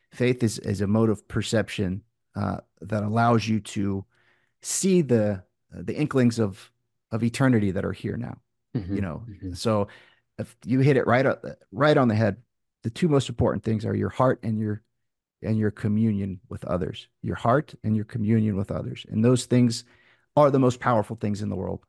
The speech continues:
Speaker 1: A I doesn't matter. You name it, the W E F, political turmoil, whatever
Speaker 2: Yeah.
Speaker 1: it may be, those things are, are the most important thing. Um,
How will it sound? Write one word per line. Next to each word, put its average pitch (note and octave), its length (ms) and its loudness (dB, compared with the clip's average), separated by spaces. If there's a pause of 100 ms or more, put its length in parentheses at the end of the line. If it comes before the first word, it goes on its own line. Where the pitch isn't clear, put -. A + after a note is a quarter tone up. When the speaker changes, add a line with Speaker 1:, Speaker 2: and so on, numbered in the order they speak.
(760)
Speaker 1:
A D3 160 6
I B2+ 560 4 (160)
doesn't B2+ 320 -2
matter. A2+ 240 2
You A#2 220 2
name A#2+ 260 4
it, A2+ 100 -2
the G#2 80 -6
W A2+ 400 -2
E A#2 180 -2
F, A2+ 220 -2 (760)
political A#2+ 420 0
turmoil, A2 800 -2 (380)
whatever C#3 400 4
Speaker 2:
Yeah. A#2+ 60 2
Speaker 1:
it G2 60 -2
may A#2+ 180 4
be, G#2+ 260 0
those D3+ 320 4
things - 540 -4 (320)
are, G2 440 -4
are G#2 200 0
the G2 80 -4
most G#2 300 0 (180)
important - 420 -4
thing. G2 260 -4 (460)
Um, G2 480 -4